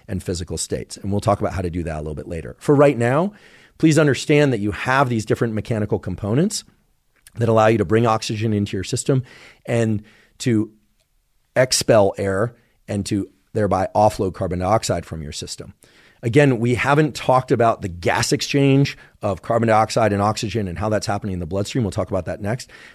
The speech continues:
But the basic mechanical components are pretty simple, right? Once again, just to review, it's nose,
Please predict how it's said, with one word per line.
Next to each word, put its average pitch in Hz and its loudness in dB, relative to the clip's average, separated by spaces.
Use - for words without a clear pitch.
But 135 -2
the 156 4
basic 160 4
mechanical 139 0
components 131 0
are 95 -2
pretty 107 -6
simple, 110 -6
right? 120 -2
Once 113 -2
again, 117 0
just 104 -4
to 107 -6
review, 104 0
it's 82 -8
nose, 127 4